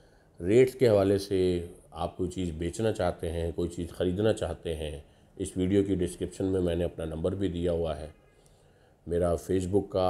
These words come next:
आईडी भी मैंने मेंशन किया हुआ है, जिस पे मेरे पास जो भी कन्फर्म डील्स आती रहती हैं मैं अपने Facebook के ऊपर पोस्ट करता रहता हूँ। जो चीज़ आपको समझ आए आप वहाँ से देख लें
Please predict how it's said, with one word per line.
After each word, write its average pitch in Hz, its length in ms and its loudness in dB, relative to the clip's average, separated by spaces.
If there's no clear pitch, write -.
आईडी 87 260 2
भी 104 120 0
मैंने 98 240 2
मेंशन 90 380 -2
किया 87 260 -2
हुआ 87 240 4
है, 90 180 0
जिस 92 180 -6
पे - 160 -6
मेरे 87 180 2
पास 90 220 0
जो 92 180 2
भी 110 160 0
कन्फर्म 101 520 0
डील्स 95 380 0
आती 85 280 -6
रहती 90 340 0
हैं 90 180 0
मैं 90 240 0
अपने 87 340 -4
Facebook 90 500 -4
के 95 60 -2
ऊपर 87 180 -4
पोस्ट 87 260 -4
करता 76 260 -10
रहता 67 280 -14
हूँ। - 800 -20
जो 98 140 4
चीज़ 101 220 0
आपको 92 260 2
समझ 90 320 0
आए 90 180 4
आप 85 200 0
वहाँ 80 200 -4
से 82 160 -8
देख 78 280 -8
लें 85 140 -4